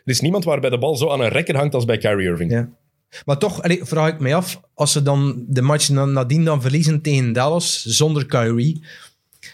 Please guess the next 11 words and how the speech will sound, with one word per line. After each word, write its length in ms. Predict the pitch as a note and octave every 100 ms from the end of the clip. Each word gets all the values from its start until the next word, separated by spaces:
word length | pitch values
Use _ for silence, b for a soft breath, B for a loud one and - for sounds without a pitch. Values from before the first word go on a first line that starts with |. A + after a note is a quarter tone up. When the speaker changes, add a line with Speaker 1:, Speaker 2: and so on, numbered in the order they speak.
| B
Speaker 2:
als 220 | - C3+
je 80 | -
dan 200 | C3 C3
Durant 360 | B2 C3 E3 C3
bent, 540 | B2 C3+ - - - b b b b b _ _ _ _ _ _ _ _
ja, 220 | C#3 C#3+
word 180 | D3 D3
je 60 |
dan 160 | C#3+ C3+
niet 120 | C3
zot? 500 | - F3 E3+ - -